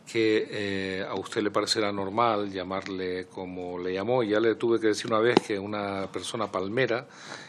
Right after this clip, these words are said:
para un canario, que es lo que es este presidente, es una persona nacida en La Palma, ¿eh? Y entonces, para no liarla más y no, que no generar más ofensas generalizadas, yo le pido que usted no vuelva a utilizar. De hecho, le iba a pedir que lo retirase.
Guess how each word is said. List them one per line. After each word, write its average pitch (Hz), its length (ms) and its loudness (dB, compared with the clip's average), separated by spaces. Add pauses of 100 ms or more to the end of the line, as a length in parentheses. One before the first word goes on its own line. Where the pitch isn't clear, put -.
(140)
para 98 180 -2
un 117 140 -2
canario, 110 600 2
que 104 120 -4
es 104 100 -4
lo 104 80 -6
que 113 120 2
es 104 80 -6
este - 180 -10
presidente, 110 480 -2
es 113 40 -10
una 117 100 -4
persona 107 200 -4
nacida 107 320 -2
en 92 100 -6
La 82 100 -6
Palma, 87 460 -6 (280)
¿eh? 123 100 -8 (560)
Y 120 80 0
entonces, 120 460 4
para 104 280 2
no 120 160 4
liarla 120 460 6
más 101 480 4
y 107 140 0
no, 104 440 6 (380)
que 104 220 4
no 117 160 8
generar 113 400 8
más 113 180 6
ofensas 110 460 6
generalizadas, 104 720 8 (360)
yo 113 140 10
le 113 140 10
pido 110 320 8
que 101 80 -2
usted 110 180 2
no 104 140 4
vuelva 98 220 4
a 92 40 4
utilizar. 98 380 4
De 101 160 10
hecho, 117 180 8
le 147 100 12
iba 123 140 12
a 113 60 8
pedir 101 300 6
que 104 100 0
lo 92 80 4
retirase. 87 500 0